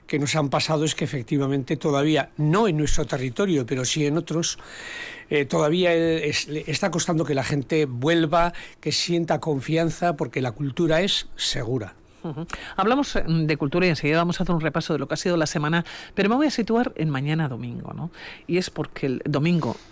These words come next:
Speaker 2: Teatro Principal va unido de la mano con Teatro Paraíso. Vuelve Teatro Paraíso en dos sesiones, mañana y tarde, con una obra con Cucharteán, una historia llena de humor en un año precisamente en el que la compañía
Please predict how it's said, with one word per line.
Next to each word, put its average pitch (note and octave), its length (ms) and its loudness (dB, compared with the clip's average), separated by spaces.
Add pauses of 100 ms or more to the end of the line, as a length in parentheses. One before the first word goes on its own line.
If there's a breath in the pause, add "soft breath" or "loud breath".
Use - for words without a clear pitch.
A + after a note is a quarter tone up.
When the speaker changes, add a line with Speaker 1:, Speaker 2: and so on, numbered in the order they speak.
(140)
Speaker 2:
Teatro C#3+ 280 0
Principal E3 500 0 (100)
va D#3 120 2
unido D#3 480 2
de D3 160 0
la C3 80 0
mano C#3 200 2
con C#3 200 0
Teatro C#3 340 2
Paraíso. C3 460 0
Vuelve G3 320 4
Teatro F#3 240 2
Paraíso C#3+ 440 0 (340 loud breath)
en D3+ 100 0
dos E3+ 100 0
sesiones, D#3+ 400 2
mañana C#3+ 240 2
y C3 40 0
tarde, C#3+ 260 -2
con C#3 100 -2
una D3 160 0
obra D3 160 0
con D3 220 0
Cucharteán, C3+ 640 -2
una C#3+ 140 4
historia C#3 280 0
llena F#3+ 280 4
de E3+ 60 2
humor D3 320 2 (320 loud breath)
en D3 100 0
un D3 140 2
año D3+ 240 4
precisamente C#3+ 560 -2
en D#3+ 80 2
el C3+ 140 -2
que C3+ 100 -2
la A#2+ 140 -2
compañía D3+ 560 0